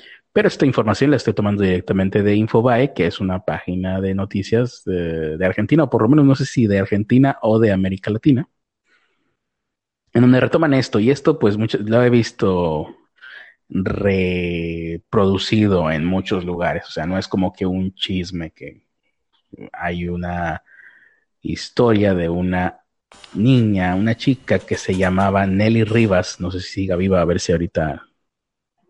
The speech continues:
aparece. Yo creo que no, porque, bueno, no, a lo mejor sí. Eh, ella tenía catorce años, esto sucede en el setenta y tres. Juan Domingo Perón tenía cincuenta y ocho.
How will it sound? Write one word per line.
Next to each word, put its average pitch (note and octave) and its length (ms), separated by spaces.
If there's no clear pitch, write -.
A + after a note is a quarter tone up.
aparece. F2 500
Yo A2+ 100
creo - 120
que G2+ 100
no, C3 220
porque, - 420
bueno, A#2+ 280
no, G#2+ 80
a G#2 60
lo F#2+ 60
mejor G2+ 240
sí. D3 220
Eh, G#2+ 320
ella C#3+ 340
tenía B2 440
catorce G2+ 480
años, A#2 400
esto G2+ 360
sucede G2+ 420
en G2+ 100
el F#2 140
setenta G2 420
y F#2+ 80
tres. - 540
Juan A2 200
Domingo G#2+ 300
Perón G#2 240
tenía G2+ 280
cincuenta F#2 500
y F#2 100
ocho. G2 360